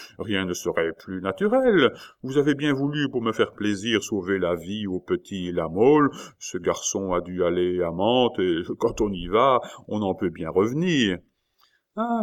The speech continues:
voilà qui me donne la clé d'une énigme dont je cherchais vainement le mot, » répondit Marguerite. « J'aurais laissé la fenêtre ouverte et j'ai trouvé, en rentrant, sur mon tapis, une espèce de billet. » «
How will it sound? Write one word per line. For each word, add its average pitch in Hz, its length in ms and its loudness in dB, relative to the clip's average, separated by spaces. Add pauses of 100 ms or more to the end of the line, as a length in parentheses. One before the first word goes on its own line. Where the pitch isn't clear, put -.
voilà 151 360 4
qui 131 160 -8
me 123 120 0
donne 131 220 2
la 120 100 6
clé 127 360 -2
d'une 113 180 -4
énigme 110 640 -2
dont 104 280 -4
je 98 140 -4
cherchais - 540 0
vainement 98 380 0
le 139 160 4
mot, » 110 440 4
répondit 101 460 -4
Marguerite. « 101 640 -2 (520)
J'aurais 139 280 6
laissé 135 420 2
la 120 120 8
fenêtre 107 400 0
ouverte 127 340 0
et 113 120 0
j'ai 110 180 0
trouvé, 95 460 -2
en 107 100 0
rentrant, 92 500 -4
sur 131 220 -2
mon 120 120 0
tapis, 107 460 -4 (240)
une 143 160 0
espèce 117 420 0
de 101 220 0
billet. » « 90 640 -2